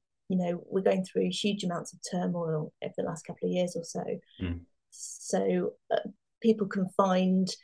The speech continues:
Speaker 1: some of those thinking traps are, are more prevalent, uh, than they used to be. So
Speaker 2: Mm.
Speaker 1: how do we get to more effective thinking more quickly?
Speaker 2: Right. And through your coaching, you're helping people firstly to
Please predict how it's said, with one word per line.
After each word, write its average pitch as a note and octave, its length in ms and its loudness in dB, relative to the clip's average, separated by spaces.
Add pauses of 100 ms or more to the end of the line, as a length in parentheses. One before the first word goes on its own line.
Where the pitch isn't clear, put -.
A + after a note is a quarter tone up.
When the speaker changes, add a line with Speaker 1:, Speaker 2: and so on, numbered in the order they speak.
(480)
Speaker 1:
some G#3+ 200 10
of G#3 120 10
those F#3 180 8
thinking F#3+ 400 2
traps - 400 0
are, F#3 240 6
are F#3 240 6
more G3+ 300 10
prevalent, G3+ 560 2 (340)
uh, F#3 80 4
than F#3+ 180 4
they F#3+ 100 6
used G3 240 0
to - 60 -6
be. F3 360 2 (200)
So - 100 -4
Speaker 2:
Mm. - 40 0
Speaker 1:
how G#3 200 -4
do G3+ 140 2
we F#3+ 320 4
get - 200 6
to F#3+ 100 -2
more F3 140 6
effective - 460 0
thinking F3+ 380 0
more F3+ 160 0
quickly? - 400 -8 (320)
Speaker 2:
Right. G2+ 200 0 (520)
And A2+ 320 6
through A#2+ 220 10
your A2 200 12
coaching, A2+ 400 8
you're G2 160 12
helping F#2+ 340 6
people G2 380 4
firstly G#2 400 8
to F#2 380 6